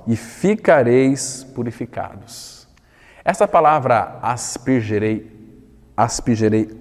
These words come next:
água pura, claro que nós sabemos que água, nas Escrituras, é uma figura da palavra de Deus.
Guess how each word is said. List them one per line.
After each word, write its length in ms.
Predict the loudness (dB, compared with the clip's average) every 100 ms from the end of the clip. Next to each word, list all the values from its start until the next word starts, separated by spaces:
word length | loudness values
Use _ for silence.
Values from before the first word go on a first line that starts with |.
| -6 2
água 420 | 4 2 -2 -6
pura, 580 | -10 -6 -4 -4 -6 -14 -20 -20 -20 -18
claro 380 | -8 -2 -2 -4
que 140 | -8 -10
nós 160 | -8
sabemos 580 | -6 -6 -4 -4 -6 -8
que 160 | -12 -12 -14 -4
água, 600 | -2 -2 -2 -4 -4 -10 -20 -20 -20 -20 _
nas 160 | -8 -6
Escrituras, 760 | -6 -8 -10 -4 -2 0 -2 -4
é 100 | -6
uma 140 | -6
figura 640 | -6 -8 -6 -4 -2 -2 -6
da 260 | -6 -6
palavra 380 | -4 -4 -6 -8
de 100 | -10
Deus. 520 | -10 -10 -14 -20 -20